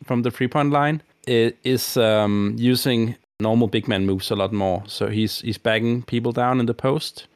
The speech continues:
um, sometimes taking, like, eighteen seconds off the clock, just pumping the ball and stuff, which is fine in two thousand and thirteen. Um, but he's taking a lot of, like, tempo out of the, the game right now.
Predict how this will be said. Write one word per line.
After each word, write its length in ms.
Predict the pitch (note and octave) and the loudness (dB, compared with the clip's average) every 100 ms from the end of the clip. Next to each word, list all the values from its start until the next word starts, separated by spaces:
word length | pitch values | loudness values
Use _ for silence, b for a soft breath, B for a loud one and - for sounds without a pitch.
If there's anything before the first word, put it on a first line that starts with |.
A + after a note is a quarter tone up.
| _ | _
um, 400 | G#2+ G2 F#2 F2 | -2 0 0 -2
sometimes 640 | F2+ A#2 G#2 G#2+ G#2 - - | -2 -2 0 -2 -2 -4 -10
taking, 340 | - G#2+ A2 G#2 | -4 -2 0 0
like, 400 | F#2+ F#2 - - _ - | 0 -2 -8 -20 _ -4
eighteen 340 | G#2+ - A2 | -4 0 -2
seconds 400 | - A#2+ A#2+ A2+ | 2 0 2 0
off 180 | A2 - | -2 -4
the 40 | |
clock, 440 | - - A#2 - - | -6 -2 -2 -2 -6
just 280 | - G#2 - | -4 -4 -4
pumping 380 | B2 A#2 B2 A#2+ | -2 0 0 0
the 60 | |
ball 220 | A#2 A#2+ C3 | 0 0 0
and 140 | C3 | -2
stuff, 340 | - C3 - - - | -2 -4 -6 -14 -4
which 240 | B2 - | -2 0
is 440 | A#2 A2 - - - | 0 0 -6 -12 -16
fine 480 | - - B2+ E3+ D#3+ | -18 -2 0 2 2
in 100 | G#2 | 0
two 220 | G2 A#2+ A#2 | 0 -2 0
thousand 500 | A#2 A2 B2+ A2+ F#2+ | 0 0 0 -4 -2
and 480 | F#2 F#2+ - - - _ | -2 -4 -8 -18 -20 _
thirteen. 560 | A#2 A2 - C3+ B2+ F#2 _ - | 0 0 0 -2 -2 -4 _ -12
Um, 440 | F#2+ F#2 D#2+ E2 - | -6 -4 -4 -8 -6
but 160 | - - | -6 -4
he's 240 | A2 - | -8 -6
taking 260 | - B2+ B2 | -2 2 2
a 40 | |
lot 140 | A2+ | 2
of, 320 | G#2+ - - - - | 0 -2 -14 -14 -8
like, 200 | G2 - | -8 -6
tempo 420 | A#2+ G2 A2+ G#2+ | -2 0 2 2
out 80 | G#2 | 2
of 120 | A2 | -2
the, 80 | - | -8
the 160 | - B2 | -8 -4
game 340 | A#2+ B2 C3 | 0 0 0
right 160 | C3 B2+ | 0 -2
now. 260 | C3 B2+ | -2 -2